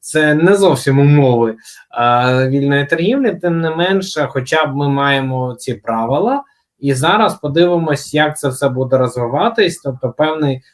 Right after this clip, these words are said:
основа закладена. Далі будемо дивитись, як це впливатиме на,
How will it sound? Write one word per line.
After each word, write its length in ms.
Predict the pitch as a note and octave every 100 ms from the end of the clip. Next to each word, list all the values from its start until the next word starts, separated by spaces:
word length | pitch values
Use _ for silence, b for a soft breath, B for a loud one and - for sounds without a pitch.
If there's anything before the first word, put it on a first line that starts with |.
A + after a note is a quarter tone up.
| b
основа 460 | A#2+ - D#3 D#3+ D3
закладена. 540 | B2+ B2+ A2+ G#2+ F#2+ F#2 _ _ _ _ _ _ -
Далі 460 | A2 C3+ E3 A#3+ G#3
будемо 580 | D3 E3+ F3+ F3 F3
дивитись, 580 | E3 C#3+ D3+ D#3 D#3 -
як 240 | D3+ C#3+ -
це 180 | C3+ -
впливатиме 1200 | C3+ C3 C#3 C3+ C#3+ C#3 A#2 - _ A#2+ B2 B2 A#2
на, 560 | A#2 A#2+ B2 A2+ G#2+